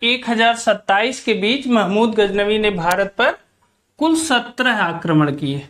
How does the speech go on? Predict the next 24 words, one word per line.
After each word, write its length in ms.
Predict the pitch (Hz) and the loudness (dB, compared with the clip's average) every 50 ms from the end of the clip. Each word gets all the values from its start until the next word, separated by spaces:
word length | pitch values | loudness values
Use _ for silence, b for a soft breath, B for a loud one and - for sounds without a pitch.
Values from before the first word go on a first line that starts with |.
| _ _ _ _ | _ _ _ _
ठीक 220 | - 254 269 269 294 | -2 -2 -2 2 2
है, 180 | 403 440 - - - _ _ _ _ _ _ _ _ _ _ _ _ _ _ _ _ _ _ _ _ _ _ _ _ _ _ _ 269 | 2 0 0 -2 -10 _ _ _ _ _ _ _ _ _ _ _ _ _ _ _ _ _ _ _ _ _ _ _ _ _ _ _ -2
अब 360 | 277 277 247 233 - - - 247 | -2 -2 -2 -8 -14 -12 -4 -2
इन 140 | 269 285 262 | 0 0 0
सत्रह 520 | - - 269 262 262 - 294 320 320 311 | 0 0 0 0 0 0 0 2 2 2
आक्रमणों 540 | 302 269 269 269 269 254 269 285 285 294 294 | 0 0 0 0 0 0 2 2 2 2 0
को 160 | 285 294 294 285 | 2 2 2 2
पढ़ना 320 | 285 277 262 254 269 277 | 4 2 2 2 4 4
उतना 260 | 262 269 262 269 269 269 | 4 2 2 2 2 4
आवश्यक 440 | 262 254 247 240 247 - 262 262 262 | 4 4 2 0 0 0 0 0 2
नहीं 280 | 240 240 240 247 294 | 0 0 2 2 4
है, 120 | 302 302 302 | 4 4 4
जो 180 | 277 269 269 262 | 4 2 0 0
कुछ 220 | 269 277 254 - 240 | 0 -4 -2 0 2
महत्वपूर्ण 680 | 226 214 208 233 233 - 262 254 262 277 320 330 320 | 2 2 2 0 0 0 0 -2 0 2 2 4 4
आक्रमण 440 | 277 240 233 - 254 226 233 233 226 | 4 2 0 0 -2 0 2 0 2
है 160 | 233 302 311 | 4 4 4
उसकी 320 | 302 302 294 - - 262 254 | 4 4 0 -2 -4 -4 0
चर्चा 360 | 262 247 240 233 - 262 254 | 0 0 -2 0 0 0 0
हम 160 | 240 240 240 | 2 4 4
लोग 160 | 240 240 240 240 | 4 4 2 0
कर 100 | 254 262 | -2 0
लेते 320 | 262 262 262 262 262 262 | 4 2 2 4 2 0
हैं। 200 | 269 277 349 453 | 2 2 0 -2